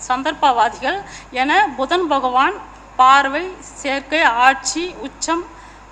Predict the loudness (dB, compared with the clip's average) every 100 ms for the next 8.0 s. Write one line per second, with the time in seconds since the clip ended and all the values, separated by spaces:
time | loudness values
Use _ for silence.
0 | -6 0 0 -2 -6 -6 -10 -18 -20 -20
1 | -10 -2 -2 0 -2 -2 -2 -4 -6 -20
2 | -20 -16 -8 0 2 2 -2 -6 0 2
3 | 2 0 -2 -2 -8 -10 -14 -16 -20 -20
4 | -20 -20 -20 -20 -20 -20 -20 -20 -20 -20
5 | -20 -20 -20 -20 -20 -20 -20 -20 -20 -20
6 | -20 -6 0 2 2 2 2 2 2 0
7 | -2 -2 -2 -4 -4 -8 -8 -10 -12